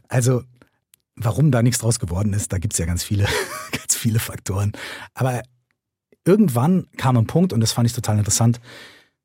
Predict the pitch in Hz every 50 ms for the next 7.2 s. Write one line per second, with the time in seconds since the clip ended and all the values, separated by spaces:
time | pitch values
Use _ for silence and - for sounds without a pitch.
0 | _ _ - - - 127 - - 135 123 - 127 117 143 135 127 131 120 - -
1 | - 127 113 110 110 - - - 120 - - 180 170 135 107 123 131 - 117 95
2 | 98 - - - - 113 107 - - _ _ _ _ _ - 107 - 110 123 127
3 | 127 110 104 - - _ _ - - 120 123 131 113 113 110 101 110 107 - 117
4 | 92 107 - - 107 104 113 113 120 - - - _ 160 151 180 180 143 147 147
5 | 135 117 113 - 120 113 - - 120 113 113 110 107 113 - _ _ _ _ _
6 | _ - - - 208 220 196 175 151 123 135 131 156 - - 139 110 104 101 -
7 | - - - -